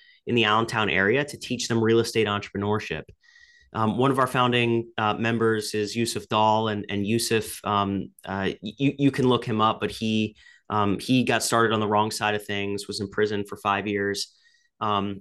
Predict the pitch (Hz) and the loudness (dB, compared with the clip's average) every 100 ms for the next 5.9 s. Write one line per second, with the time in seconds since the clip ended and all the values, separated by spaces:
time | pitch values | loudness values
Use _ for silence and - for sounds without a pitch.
0 | 117 117 117 123 131 117 120 - 113 110 | -2 0 2 2 2 0 -4 -2 -2 -2
1 | 110 107 - 107 104 101 127 123 101 101 | -2 -4 -2 -2 0 0 0 -2 0 0
2 | 98 110 117 110 104 104 104 104 113 - | -2 -4 -4 -2 -2 -2 0 0 -2 -8
3 | _ _ _ _ - - - 113 107 104 | _ _ _ _ -20 -14 -4 -2 0 0
4 | 101 104 - 117 117 120 110 113 107 107 | 0 -2 -4 -4 -2 -4 -4 -2 -2 -2
5 | 104 117 104 98 117 113 92 - | -4 -2 -2 -2 -2 -2 -4 -8